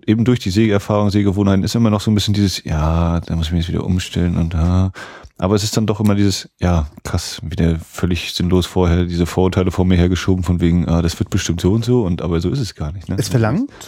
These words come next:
Speaker 2: es verlangt von einem selber eine Menge Energie, sich wirklich zu öffnen dafür,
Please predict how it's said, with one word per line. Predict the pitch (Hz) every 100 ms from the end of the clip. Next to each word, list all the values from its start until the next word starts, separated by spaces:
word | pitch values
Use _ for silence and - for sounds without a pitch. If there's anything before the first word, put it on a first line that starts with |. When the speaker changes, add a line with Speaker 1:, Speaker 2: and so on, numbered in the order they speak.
| - -
Speaker 2:
es | -
verlangt | 127 151
von | 147
einem | 113 113
selber | 101 107 196
eine | 233
Menge | 123 107 151
Energie, | 185 196 190 190 120
sich | 98 - 101
wirklich | 107 151
zu | - -
öffnen | 127 - 127 156
dafür, | 175 - 202 220